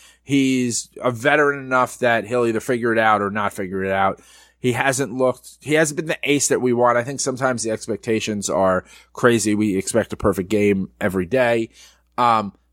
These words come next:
but when you look at, like, what he's done at the back end of the o-, order with, like, Cortez and, um, you know, some of the stuff that he's been able to get with Tyone, Tyone and some of the bullpen guys and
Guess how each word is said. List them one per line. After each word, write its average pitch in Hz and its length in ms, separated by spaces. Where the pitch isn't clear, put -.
but 151 160
when 151 100
you 135 100
look 160 160
at, 170 80
like, 135 180
what 107 280
he's 107 300
done 120 540
at 110 200
the 113 80
back 113 320
end 107 160
of 92 120
the 90 120
o-, 87 220
order 90 320
with, 85 160
like, 85 180
Cortez 101 840
and, 82 280
um, 92 400
you 104 140
know, 95 80
some 120 300
of 120 60
the 113 100
stuff 113 360
that 104 140
he's 107 140
been 104 120
able 107 280
to 107 120
get 92 260
with - 160
Tyone, 104 600
Tyone 107 520
and 95 120
some 104 200
of 98 60
the 95 60
bullpen 101 720
guys 98 500
and 92 200